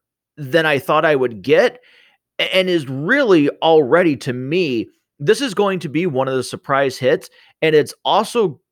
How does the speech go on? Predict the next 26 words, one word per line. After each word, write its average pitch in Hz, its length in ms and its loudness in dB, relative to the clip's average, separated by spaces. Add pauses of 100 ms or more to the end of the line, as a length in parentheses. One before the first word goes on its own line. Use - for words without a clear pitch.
(120)
to 147 160 -2
me, 131 640 -6 (260)
I 175 160 2
think 233 220 -6
Megan 156 340 0
has 139 220 -2
a 123 100 2
real 120 380 -4
chance 127 600 -8 (520)
of 131 280 2
being 160 400 -2
up 135 260 -2
there 208 400 2
above 139 760 0
Chucky 120 720 -2
as 117 640 -2 (200)
America's 127 840 -2
favorite 127 680 0 (100)
killer 123 380 2
doll. 101 480 0 (220)
Uh, 120 200 2
those 226 240 2
are 262 60 -6
my 151 340 0
initial 107 400 -4
thoughts. - 480 -8